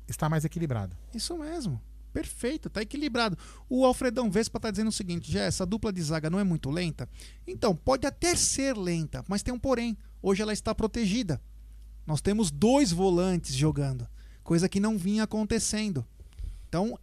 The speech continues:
Speaker 2: e-, essa é a diferença de um equilíbrio no time. Às vezes não tem o jogador que você quer, mas é um elenco mais equilibrado. Então, exemplo, o Vitor Luiz,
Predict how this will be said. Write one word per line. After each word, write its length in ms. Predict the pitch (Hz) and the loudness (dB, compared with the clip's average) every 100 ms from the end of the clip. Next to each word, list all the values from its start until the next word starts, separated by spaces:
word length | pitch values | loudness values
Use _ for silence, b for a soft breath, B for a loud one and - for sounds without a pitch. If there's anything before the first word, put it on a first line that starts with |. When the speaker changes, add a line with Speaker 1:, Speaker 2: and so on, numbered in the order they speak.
| - | -10
Speaker 2:
e-, 180 | 214 - - | -10 -8 2
essa 420 | 262 262 - 277 | 4 4 2 0
é 80 | 262 | -2
a 40 | |
diferença 600 | 214 247 269 240 202 180 | -2 -4 -2 0 0 0
de 140 | 160 175 | 2 2
um 100 | 190 | 2
equilíbrio 580 | 190 196 180 202 208 214 | 0 -2 0 2 2 4
no 220 | 214 226 | 4 4
time. 420 | - 214 196 143 b b | 2 -2 0 -2 b b
Às 160 | 185 147 | -2 2
vezes 220 | 226 202 | 0 2
não 140 | 226 208 | 0 2
tem 200 | 233 247 | 2 6
o 60 | |
jogador 340 | 202 214 202 220 | 8 8 6 4
que 120 | 214 | 2
você 300 | 214 - 233 | 0 0 -2
quer, 320 | - 185 135 b b - | -2 -2 -2 b b 0
mas 180 | 165 180 | 2 4
é 60 | |
um 80 | 196 | 2
elenco 320 | 185 185 190 | 2 0 0
mais 260 | 180 175 170 | 0 0 0
equilibrado. 720 | 185 214 226 180 208 220 208 | -2 -4 -4 -2 -2 -2 -2
Então, 220 | 202 214 | -2 -2
exemplo, 400 | 208 170 165 185 | -2 -2 -2 0
o 40 | 175 | 0
Vitor 280 | 233 220 175 | 2 0 2
Luiz, 500 | 165 214 233 - | 2 4 2 0